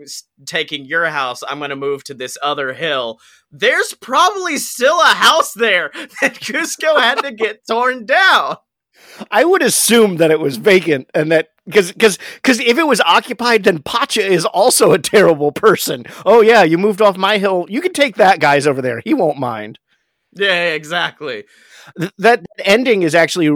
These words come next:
Speaker 2: another really interesting thing to come out of the Sweatbox is, um, originally he builds his, what did he call it? Kuztopia?
Speaker 1: Yeah, Kuzcotopia.
Speaker 2: He builds that on the next tow-, hill over, and Sting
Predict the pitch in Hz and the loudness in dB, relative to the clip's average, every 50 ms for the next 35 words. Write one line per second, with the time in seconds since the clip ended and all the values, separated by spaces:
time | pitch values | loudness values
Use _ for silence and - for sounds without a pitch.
0 | 151 - 147 143 156 165 151 143 135 131 151 160 156 156 143 147 143 - 143 - | 0 -2 -2 2 2 2 2 2 0 0 0 0 2 2 2 0 0 -2 -6 -6
1 | - 147 135 - 160 156 156 147 147 - 156 147 143 139 139 131 123 123 - - | -6 -6 -6 -4 -4 -4 -4 -4 -6 -6 -4 -2 -2 -2 -2 -4 -6 -10 -8 -4
2 | 160 185 202 - 151 120 120 - - - - - 151 147 143 139 135 127 - - | -4 -4 -2 -2 -2 -4 -4 -4 -8 -12 -6 -2 0 0 0 0 -2 -6 -8 -8
3 | - - - - _ _ - - 156 151 147 139 135 139 - - 165 151 147 175 | -12 -20 -20 -20 _ _ -4 -2 0 0 0 -2 -4 -8 -8 -4 -2 0 2 2
4 | 214 202 254 240 220 185 170 165 151 147 147 147 143 _ _ _ _ - - 196 | 2 2 2 0 0 2 2 0 0 0 -2 -4 -8 _ _ _ _ -8 -4 -4
5 | 202 139 156 180 185 185 185 165 143 - - - 160 175 170 165 160 156 151 143 | -2 0 2 2 4 4 2 0 -2 -6 -10 -6 -2 0 2 2 2 2 0 -2
6 | 135 - - - - _ _ _ _ - 160 139 170 170 165 165 143 - 165 147 | -2 -4 -6 -6 -10 _ _ _ _ -10 -4 -2 -2 0 0 -2 -2 2 0 0
7 | 135 127 - - 175 165 147 - - 147 165 170 - 202 196 202 196 214 202 226 | 0 0 -4 -2 -2 -2 -2 -2 -2 -2 -2 -2 -2 -2 0 0 0 0 -2 -6
8 | _ _ _ _ - 131 139 120 104 98 _ _ - 165 160 165 - _ _ - | _ _ _ _ -12 -8 -8 -6 -8 -8 _ _ -16 -16 -16 -16 -16 _ _ -20
9 | 165 _ - 143 127 113 _ 104 95 92 101 _ _ _ _ _ _ _ _ _ | -18 _ -12 -12 -12 -12 _ -16 -16 -16 -18 _ _ _ _ _ _ _ _ _
10 | _ - 156 190 160 139 196 208 202 180 151 190 190 185 180 170 165 160 160 165 | _ -8 -6 -6 -4 2 2 2 2 2 0 -2 -2 -2 -2 -2 -2 0 0 -2
11 | 160 - - - 170 170 165 170 - 160 151 185 170 156 170 180 220 254 285 226 | -2 -4 -6 -8 -4 -2 -2 -2 -2 -2 -2 0 0 2 2 2 0 0 0 0
12 | 175 147 147 - - 160 170 175 165 151 - - - - _ - 208 220 247 262 | -2 -2 -2 -2 -2 -4 -4 -4 -4 -4 -4 -6 -6 -8 _ -2 0 0 0 0
13 | 254 240 233 220 | -2 -4 -6 -6